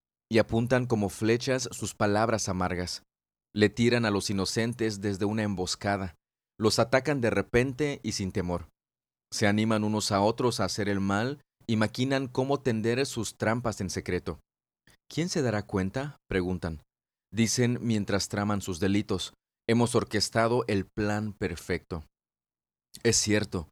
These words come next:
el corazón y la mente del ser humano son astutos, pero Dios mismo les lanzará sus flechas y los herirá de repente,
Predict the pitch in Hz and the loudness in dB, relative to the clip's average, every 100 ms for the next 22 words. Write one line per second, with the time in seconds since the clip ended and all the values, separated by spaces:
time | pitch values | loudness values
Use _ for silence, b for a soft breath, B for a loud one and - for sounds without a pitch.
0 | _ B B 107 98 113 104 120 120 113 | _ B B 0 4 4 6 4 4 4
1 | 104 107 117 120 104 - 110 110 101 104 | 4 2 0 0 0 0 0 0 0 0
2 | 107 - 110 98 - - 113 104 87 - | -2 -4 -2 -2 -4 -4 -4 -4 -6 -10
3 | _ _ _ _ _ - 104 101 113 113 | _ _ _ _ _ 2 2 4 4 2
4 | 110 117 127 135 127 107 104 95 95 95 | 0 -2 -2 -2 -2 0 0 -2 0 -2
5 | 101 101 95 - 107 113 127 123 123 110 | -2 -4 -8 -2 0 0 0 -2 -2 -2
6 | 98 - 95 98 104 104 95 90 104 110 | -2 0 -2 -2 -2 -2 -2 0 0 0
7 | 123 123 | -4 -8